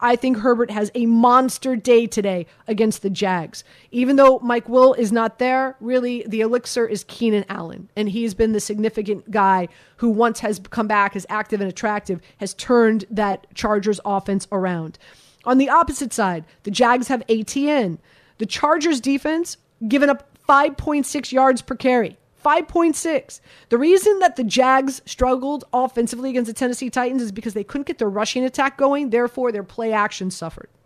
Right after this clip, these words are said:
That's not gonna be the case today. And so I think the Jags are gonna put up points. Chargers are gonna put up points. Everybody's gonna be a points fest. It's gonna be a barn burner. I love the over at forty-seven and a half.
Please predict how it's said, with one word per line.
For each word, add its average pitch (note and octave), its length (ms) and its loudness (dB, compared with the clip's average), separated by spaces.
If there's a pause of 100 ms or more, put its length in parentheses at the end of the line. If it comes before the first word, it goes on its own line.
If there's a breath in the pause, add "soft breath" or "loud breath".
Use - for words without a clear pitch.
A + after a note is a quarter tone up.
(500 soft breath)
That's A#3 200 -6
not C#4 260 8
gonna C4+ 140 -6
be B3+ 120 -4
the G#3 60 -8
case G#3+ 280 -6
today. F3 340 -16 (840 soft breath)
And A3+ 140 2
so A#3 240 4
I B3 160 2
think B3+ 200 -2
the G#3+ 80 -6
Jags C4 380 4
are C#4+ 40 -2
gonna C#4 160 -2
put C#4+ 160 0
up C4+ 160 -2
points. C4+ 540 2
Chargers C#4+ 480 4
are - 20 -8
gonna C#4 160 2
put C#4 200 2
up C4+ 140 0
points. C4 380 0
Everybody's C4 400 -4
gonna C4 140 0
be A#3 80 0
a G3 60 -2
points C4+ 340 0
fest. C4+ 320 2
It's - 80 -18
gonna G3 140 -4
be F3 80 -4
a E3 40 -8
barn A#3 340 4
burner. B3 320 2
I A3 80 -6
love A3 200 -4
the A#3+ 240 -4
over B3 480 4 (440 soft breath)
at A#3 220 -2
forty-seven B3 960 4
and A3 140 0
a G3+ 80 -2
half. F3+ 440 -8